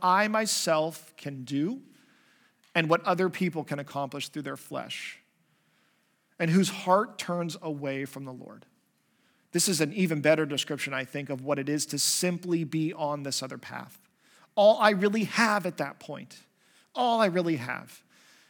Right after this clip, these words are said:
is trust in man. That's all I have. Wherever man is, whatever man is figured out currently, that's all I can really go with.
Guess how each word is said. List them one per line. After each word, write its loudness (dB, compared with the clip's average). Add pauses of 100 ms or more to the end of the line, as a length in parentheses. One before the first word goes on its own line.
(140)
is -4
trust -4
in -4
man. -6 (240)
That's -2
all -2
I 0
have. -10 (800)
Wherever 8
man 4
is, 2 (140)
whatever 6
man 4
is 2
figured 0
out 0
currently, -4
that's -2 (120)
all 4
I 6
can -2
really 0
go -2
with. -4